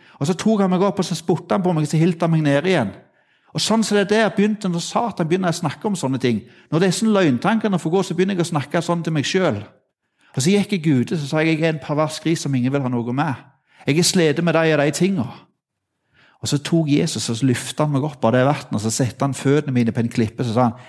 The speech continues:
«Jeg elsker deg, Børge. Du er dyrebar i mine øyne. Jeg har vasket vekk synda di. Jeg kommer henne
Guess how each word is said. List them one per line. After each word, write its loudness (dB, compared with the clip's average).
«Jeg -4
elsker -2
deg, -6
Børge. -12
Du 0
er 2
dyrebar 2
i 0
mine -2
øyne. -2
Jeg -2
har 0
vasket -2
vekk -2
synda 0
di. -2
Jeg 0
kommer 2
henne -2